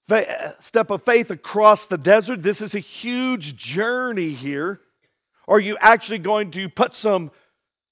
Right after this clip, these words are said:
sandal leather and walk across the desert to do what you've been talking about doing? Now, the trip is not going to be easy for these guys.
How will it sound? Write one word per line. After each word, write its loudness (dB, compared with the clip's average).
sandal 0
leather 4
and 0
walk 6
across 2
the -2
desert 0
to 0
do -2
what 2
you've -8
been -2
talking -2
about -2
doing? -6
Now, -2
the -6
trip -4
is -6
not -2
going -6
to -4
be -10
easy -6
for -12
these -12
guys. -12